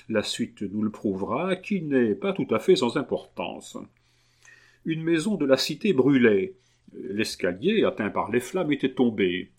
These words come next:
Un homme, une femme et un enfant criaient « Au secours » d'une fenêtre du second étage. L'homme, qui était maçon, ne demandait qu'une échelle ou même une corde.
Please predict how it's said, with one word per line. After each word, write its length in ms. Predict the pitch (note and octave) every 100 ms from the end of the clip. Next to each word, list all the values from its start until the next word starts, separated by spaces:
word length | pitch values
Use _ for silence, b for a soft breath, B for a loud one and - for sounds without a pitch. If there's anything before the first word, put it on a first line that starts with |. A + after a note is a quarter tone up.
| b b b b _ -
Un 160 | G2
homme, 220 | D3+ G#3+ A#2+
une 100 | F#2
femme 280 | - F#3
et 80 | A#2+
un 120 | G2+
enfant 460 | G#2 A2 - F#3 F#3+
criaient « 400 | - C3 E3 D#3+
Au 140 | D#3
secours » 760 | F#3 F#3 - C#4 A#3 C3+ G2+ F#2+ A2+
d'une 180 | C3 B2+
fenêtre 440 | - D3 F#3 A#2+
du 100 | A2
second 300 | - B2+ E3
étage. 640 | A#2 - F#2+ F#2 F#2 - - B B B B B -
L'homme, 360 | E3+ G3+ A#2+ A2
qui 220 | - A#2
était 200 | G#2 G2+
maçon, 800 | G#2+ G#2+ - G3+ A3+ A3 G#3+ D3
ne 140 | C3
demandait 600 | C#3+ C#3+ D3 D3 F3+ E3+ D#3
qu'une 180 | D3+
échelle 340 | E3+ - B3 E3
ou 60 |
même 240 | C#3+ D3 D3+
une 180 | E3+ F3+
corde. 540 | - G#3+ B2 A#2